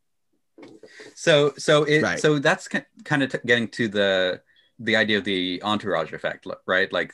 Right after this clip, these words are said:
Speaker 1: having these extra,
Speaker 2: Right.
Speaker 1: um,
Speaker 2: Yeah.
Speaker 1: things that, uh, like, affect the, the process, right? Gotcha. I, I did kinda look into that in terms of, um,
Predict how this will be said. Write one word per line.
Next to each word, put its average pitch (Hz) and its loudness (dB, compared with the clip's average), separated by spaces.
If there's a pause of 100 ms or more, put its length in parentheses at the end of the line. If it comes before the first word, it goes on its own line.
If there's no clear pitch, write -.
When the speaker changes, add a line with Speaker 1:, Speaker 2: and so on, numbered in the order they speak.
(120)
Speaker 1:
having 92 -4
these 87 -6
extra, 87 0
Speaker 2:
Right. 82 -4
Speaker 1:
um, 85 -6 (240)
Speaker 2:
Yeah. 95 2
Speaker 1:
things 90 -8
that, 87 0 (420)
uh, 82 -4 (240)
like, 101 0
affect - -2
the, 82 -4
the 80 -2
process, - -4
right? 82 -4 (1120)
Gotcha. 92 -2 (300)
I, 139 0 (460)
I 147 2
did 202 0
kinda 214 -2
look 139 -4
into 110 -2
that 104 0
in 104 -4
terms 104 -4
of, 95 -2
um, 87 -6